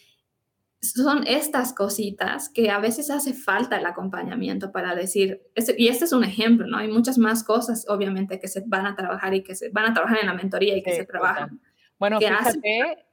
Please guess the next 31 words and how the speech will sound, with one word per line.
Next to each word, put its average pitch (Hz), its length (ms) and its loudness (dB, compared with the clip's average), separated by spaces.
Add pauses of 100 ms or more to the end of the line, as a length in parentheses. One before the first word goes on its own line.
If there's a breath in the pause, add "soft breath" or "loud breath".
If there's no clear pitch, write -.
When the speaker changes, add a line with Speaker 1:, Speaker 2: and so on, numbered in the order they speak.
(340)
Speaker 2:
fíjate 214 380 0
que 208 80 -2
en 202 60 -2
esta 202 200 -4
mentoría 185 480 -2
la 190 160 -2
primera 165 380 -4
sesión 180 560 -6
la 165 100 0
van 156 120 -2
a 165 100 -4
tener 175 260 -2
con, 147 360 -4
con 156 160 -8
una 151 180 -4
de 170 80 -2
vosotras, 156 460 -4
¿no? 185 180 -8
Con, 156 300 -8
con 151 180 -12
Keila 156 280 -4
o 160 40 -6
con 151 180 -6
Alejandra, 156 480 -4
y 208 140 -4
justamente 185 560 -2
es 214 80 -6
para 175 260 0
eso, - 400 -4
es 190 180 -6
para 165 360 0